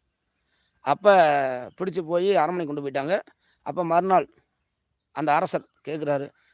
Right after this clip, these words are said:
"எது இன்னைக்கு எதுங்க, எதுவும் பஞ்சாயத்து இருக்கா?" என்னான்னு கேக்குறாரு. "எது இப்படி கேக்குறாரு?" "எதுவும்?" அப்படின்னு மோச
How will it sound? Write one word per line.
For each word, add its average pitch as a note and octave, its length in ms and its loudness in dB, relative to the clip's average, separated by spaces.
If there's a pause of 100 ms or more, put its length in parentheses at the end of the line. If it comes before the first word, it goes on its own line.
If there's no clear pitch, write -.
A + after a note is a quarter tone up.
(100)
"எது G3 200 0
இன்னைக்கு F#3+ 260 -4
எதுங்க, G3 220 -4 (3000)
எதுவும் G3 320 2 (1400)
பஞ்சாயத்து E3 300 0
இருக்கா?" D3+ 260 0
என்னான்னு C#3+ 260 -4
கேக்குறாரு. C3+ 320 -4 (380)
"எது C#3+ 160 -4
இப்படி C#3 200 -8
கேக்குறாரு?" C#3+ 380 -6 (720)
"எதுவும்?" D3 320 -2
அப்படின்னு C#3+ 240 -6
மோச F3+ 220 0